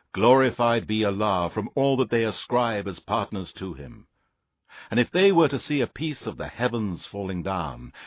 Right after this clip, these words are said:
they would say, "Clouds gathered in heaps." So leave them alone till they meet their day, when they will be struck with horror, the day when their plotting shall not avail them at all,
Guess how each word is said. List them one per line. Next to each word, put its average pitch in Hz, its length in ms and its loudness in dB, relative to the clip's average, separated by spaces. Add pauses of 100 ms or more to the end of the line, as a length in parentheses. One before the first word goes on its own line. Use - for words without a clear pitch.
they 131 200 2
would 131 200 -2
say, 71 400 -4 (500)
"Clouds 110 760 -2 (260)
gathered 160 340 4
in 131 140 -2
heaps." 131 500 -10 (920)
So 110 220 -4
leave 113 280 -4
them 113 160 -2
alone 85 560 -6
till 101 160 -6
they 95 140 -2
meet 107 260 -4
their 80 160 -8
day, 71 440 -12 (360)
when 87 200 -2
they 131 180 2
will 117 180 -2
be 101 140 -6
struck - 440 -8
with 107 140 -10
horror, 90 480 -10 (720)
the 101 140 -2
day 127 320 0
when 113 180 0
their 107 160 0
plotting 107 480 -4
shall 98 220 -6
not 104 200 -2
avail 113 380 -2
them 110 200 -2
at 98 100 -6
all, 71 460 -8